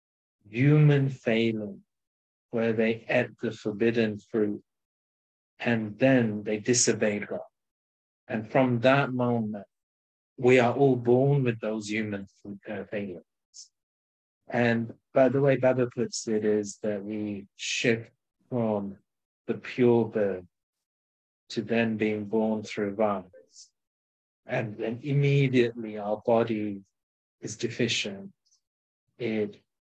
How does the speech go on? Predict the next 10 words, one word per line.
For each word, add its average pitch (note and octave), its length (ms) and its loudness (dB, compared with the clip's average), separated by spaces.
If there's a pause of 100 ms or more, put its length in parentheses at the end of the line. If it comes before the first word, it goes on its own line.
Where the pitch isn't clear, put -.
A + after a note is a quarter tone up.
(320)
uh, A2 240 -4
is A2 260 -8
predisposed A#2+ 1500 0
to A#2 100 -6
fall G#2 380 -4
ill, A2+ 480 0 (640)
predisposed B2 1120 0
for A2+ 180 -6
untimely G#2+ 760 -8
death, A2 320 -2